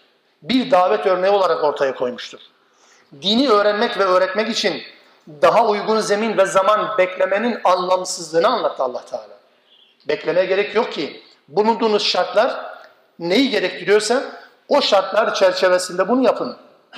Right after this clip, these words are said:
Rahat bir hareket ortamı yoksa dar bir hareket ortamında yapılması gerekenle yetinin ama boş durmak yok.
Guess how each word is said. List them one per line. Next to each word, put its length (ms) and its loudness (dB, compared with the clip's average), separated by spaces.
Rahat 340 2
bir 80 0
hareket 460 0
ortamı 360 2
yoksa 400 2
dar 280 2
bir 40 2
hareket 440 0
ortamında 440 2
yapılması 520 0
gerekenle 480 2
yetinin 580 0
ama 340 2
boş 280 0
durmak 360 0
yok. 320 -2